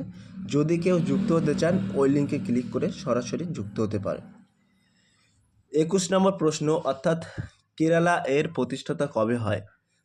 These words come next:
নয় নভেম্বর দু হাজার, পয়লা নভেম্বর উনিশশো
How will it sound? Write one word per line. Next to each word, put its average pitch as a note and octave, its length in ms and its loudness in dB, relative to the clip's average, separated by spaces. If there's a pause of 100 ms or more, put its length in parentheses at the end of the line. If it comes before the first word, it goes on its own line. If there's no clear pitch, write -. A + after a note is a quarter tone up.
(140)
নয় C3 400 0
নভেম্বর C#3+ 380 2 (120)
দু A#2 80 -6 (100)
হাজার, C#3 280 0 (1200)
পয়লা C#3 360 6
নভেম্বর C#3 400 4
উনিশশো A#2+ 280 -2